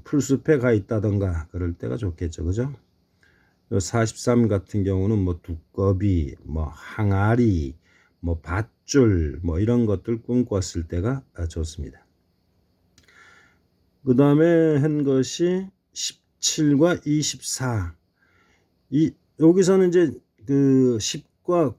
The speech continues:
구와 십을 넣지 않습니까? 그러니까 이제 십과 십칠을 넣어야 될, 십과 십칠을 넣을까? 어, 십칠과 이십사를 넣을까? 이 고민 고민하다가 이십사 위에 있는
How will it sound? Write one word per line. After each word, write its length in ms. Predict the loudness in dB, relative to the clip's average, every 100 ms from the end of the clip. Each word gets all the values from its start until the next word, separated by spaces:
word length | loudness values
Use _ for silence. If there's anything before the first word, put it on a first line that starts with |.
| _
구와 640 | -2 2 6 6 4 2
십을 420 | -2 -6 -4 0
넣지 220 | 2 2 0
않습니까? 640 | -2 -2 -4 -2 -4 -4 -10 -18 _ _ _ _ _ _ -6
그러니까 240 | -2 2
이제 240 | 2 0 -6 _ _ _ -12
십과 840 | -12 -12 _ _ _ -2 2 2
십칠을 680 | 0 -4 _ -8 -4 2 4
넣어야 340 | 4 4 2 2
될, 260 | 0 -2 -8 _ _
십과 420 | -16 -16 _ -6 -4
십칠을 560 | -6 _ -4 2 4
넣을까? 540 | 4 2 0 -6 -6 -10 _ _ _ _ _ _ _ _
어, 160 | 0 0
십칠과 600 | 0 -6 -2 2 2 2 0
이십사를 640 | -2 -2 -4 0 2 4
넣을까? 400 | 2 2 -2 -2
이 60 | 0
고민 320 | 2 2 4
고민하다가 760 | 2 2 2 2 0 0 -2 -6 _ _ _
이십사 680 | -2 -2 -2 -4 -2 2 2
위에 500 | 4 4 6 4 4
있는 460 | 2 2 2 0